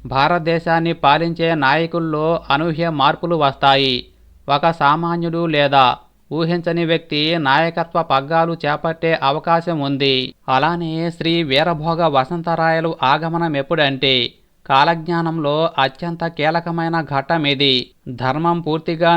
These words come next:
నశించిపోయినప్పుడు పాపులను శిక్షించి పుణ్యాత్ములను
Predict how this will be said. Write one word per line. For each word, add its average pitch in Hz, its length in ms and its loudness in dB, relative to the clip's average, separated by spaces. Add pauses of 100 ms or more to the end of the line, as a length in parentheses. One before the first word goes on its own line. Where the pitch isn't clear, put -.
నశించిపోయినప్పుడు 143 960 0 (440)
పాపులను 170 540 4
శిక్షించి 139 500 -2 (500)
పుణ్యాత్ములను 170 680 0